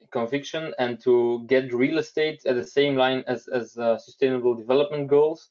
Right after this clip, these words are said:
Um, and for us, so we need to convince first our real estate, uh, people that are in direct contact with the landlords,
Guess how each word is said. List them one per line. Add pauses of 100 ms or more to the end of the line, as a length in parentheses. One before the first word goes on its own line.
(520)
Um,
and
for
us,
so
we
need
to
convince
first
our
real
estate, (100)
uh,
people
that
are (300)
in
direct
contact
with
the
landlords,